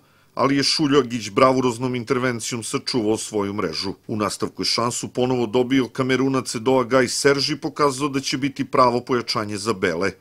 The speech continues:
Prvo se odlično snašao u pedeset devetom minutu, ali je Čupić još bolje intervenisao. Dva minuta kasnije,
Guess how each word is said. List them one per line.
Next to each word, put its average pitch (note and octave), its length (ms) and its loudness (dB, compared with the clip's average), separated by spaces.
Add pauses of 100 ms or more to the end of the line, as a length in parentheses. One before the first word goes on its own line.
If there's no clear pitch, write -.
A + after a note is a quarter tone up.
(300)
Prvo A2 200 0
se - 160 -2
odlično A2+ 400 -2
snašao B2 420 0
u - 40 -4
pedeset A#2 520 0
devetom C3 400 0
minutu, C3+ 500 -2 (340)
ali C#3 220 2
je C#3 140 0
Čupić C#3 440 -4
još A#2 220 2
bolje A2+ 280 2
intervenisao. G#2 840 -2 (360)
Dva A2+ 260 2
minuta G#2+ 340 -4
kasnije, A#2 680 0